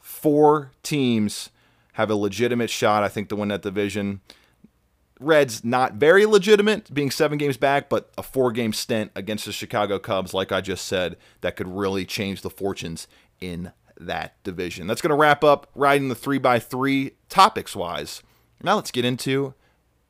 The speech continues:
some ride-sharing stories. One ride-sharing story that I really wanted to, to bring up today had my first ever dog passenger.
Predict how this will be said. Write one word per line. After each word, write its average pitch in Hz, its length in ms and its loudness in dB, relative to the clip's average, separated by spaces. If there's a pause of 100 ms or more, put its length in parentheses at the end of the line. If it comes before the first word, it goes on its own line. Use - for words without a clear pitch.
some 156 240 -6
ride-sharing 175 460 -2
stories. - 520 -12 (500)
One 160 280 6
ride-sharing 120 460 2
story 104 320 0
that 98 140 0
I 92 40 0
really 107 300 2
wanted 107 400 -2
to, 92 160 -12 (100)
to 117 80 -8
bring 101 240 -6
up 92 140 -8
today 95 320 -2 (300)
had 113 200 -4
my 98 120 0
first - 640 -2
ever 107 560 0 (720)
dog 120 320 2
passenger. - 560 -10